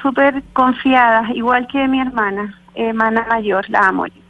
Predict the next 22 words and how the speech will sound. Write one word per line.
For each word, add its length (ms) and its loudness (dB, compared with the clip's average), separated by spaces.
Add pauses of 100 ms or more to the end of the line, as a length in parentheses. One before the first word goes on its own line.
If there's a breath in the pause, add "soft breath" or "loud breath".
(1040 loud breath)
Entonces 600 0
ellos 400 4
decían, 540 2
"Algo 400 2
la 160 0
debe 300 2
querer, 420 0 (260)
po, 240 -8
porque 200 -6
se 100 0
han 100 -2
pasado 460 2
tres 140 2
años 220 4
de 100 2
relación, 920 0 (340 soft breath)
la 120 0
relación 540 0
perduró 480 2
en 180 -4
la 80 0
distancia". 920 -4